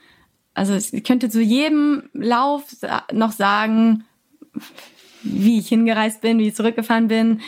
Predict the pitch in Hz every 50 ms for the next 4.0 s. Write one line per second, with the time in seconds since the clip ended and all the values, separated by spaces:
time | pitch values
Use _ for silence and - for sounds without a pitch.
0 | - - _ _ _ 226 233 233 226 220 - 202 - 165 190 208 285 277 - 277
1 | 262 - 214 208 220 226 226 233 269 262 - 247 226 214 196 202 214 226 233 226
2 | 214 - 208 214 214 - 202 214 - - 214 214 208 214 240 240 226 226 226 220
3 | 226 214 208 214 214 208 208 202 - 202 - 57 - - - - - - -